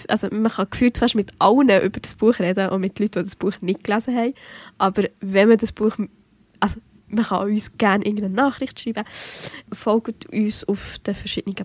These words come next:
Plattformen, wir freuen uns auch über Feedback, sei es eben zum Buch oder zum Podcast und dann wär's das und wir hören uns in einem Monat wieder.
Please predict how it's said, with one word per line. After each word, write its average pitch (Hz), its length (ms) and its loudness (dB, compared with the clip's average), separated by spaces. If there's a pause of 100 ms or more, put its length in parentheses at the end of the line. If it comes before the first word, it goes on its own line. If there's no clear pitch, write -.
(120)
Plattformen, 208 680 0
wir - 80 -14
freuen 196 480 -2
uns 196 180 -8 (440)
auch 190 220 -2 (120)
über 190 220 -4 (200)
Feedback, 202 540 2
sei - 160 -6
es - 80 -8
eben 180 220 -6
zum - 160 -8
Buch 185 240 -4
oder - 220 -8
zum 180 160 -10
Podcast - 560 -4 (140)
und 190 360 -4 (280)
dann 190 140 2
wär's 160 380 -4
das - 240 -4
und 180 200 -4
wir 180 100 -2 (100)
hören 180 240 -2
uns 175 120 -6
in 180 120 -4
einem 156 140 -4
Monat 156 320 -6
wieder. 269 180 -2